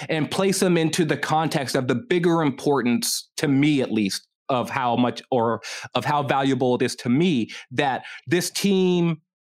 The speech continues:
needed all of the good things that this guy brought to the table, all the production,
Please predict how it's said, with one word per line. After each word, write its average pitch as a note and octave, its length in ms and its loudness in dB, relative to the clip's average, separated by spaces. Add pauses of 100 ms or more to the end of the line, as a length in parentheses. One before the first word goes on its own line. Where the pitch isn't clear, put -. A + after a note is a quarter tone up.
(160)
needed C#3+ 840 0 (1300)
all F#3+ 400 4
of E3 100 0
the D3+ 80 0
good D#3+ 360 0
things C#3 280 2
that C3+ 160 -4
this C#3+ 160 -4
guy B2+ 220 -4
brought B2+ 340 -4
to C3 180 -4
the A#2+ 140 -8
table, A#2+ 560 -4 (220)
all F3 240 2
the F3 100 0
production, A#2 720 -4